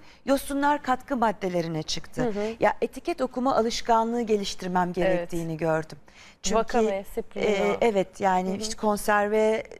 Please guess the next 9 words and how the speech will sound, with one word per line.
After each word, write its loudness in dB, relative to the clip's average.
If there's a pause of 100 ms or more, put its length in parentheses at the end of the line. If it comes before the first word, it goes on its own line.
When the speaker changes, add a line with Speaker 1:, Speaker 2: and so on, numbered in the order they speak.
(140)
Speaker 1:
kesinlikle -2
tüketmemem 0
gerektiğini -2
önerdiler. 2 (360)
Sadece 2
yalnız 2
gıda 2
intoleransında -2
değil, -4